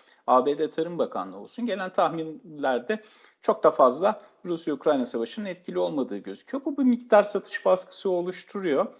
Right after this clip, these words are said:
Ee, onu söyleyebiliriz. Ee, bu satış baskısıyla burada da yatay, e, hareket bir miktar devam ediyor ama diğer, e, tarım emtialarına göre bir miktar daha, e, güçlü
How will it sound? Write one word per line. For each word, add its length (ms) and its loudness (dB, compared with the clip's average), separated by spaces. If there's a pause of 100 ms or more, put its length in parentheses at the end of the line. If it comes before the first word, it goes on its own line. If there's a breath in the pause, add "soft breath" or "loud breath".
(280 loud breath)
Ee, 40 2
onu 420 2
söyleyebiliriz. 840 -2
Ee, 220 0
bu 60 -12
satış 380 -8
baskısıyla 760 -2
burada 340 -6
da 60 2
yatay, 440 0 (140)
e, 160 2
hareket 580 -4
bir 40 -4
miktar 420 -2
devam 320 0
ediyor 260 -2
ama 220 -4 (380 loud breath)
diğer, 380 0
e, 240 0
tarım 260 -2
emtialarına 560 -4
göre 300 -6
bir 60 -10
miktar 480 -2
daha, 440 -2
e, 280 -2
güçlü 520 -8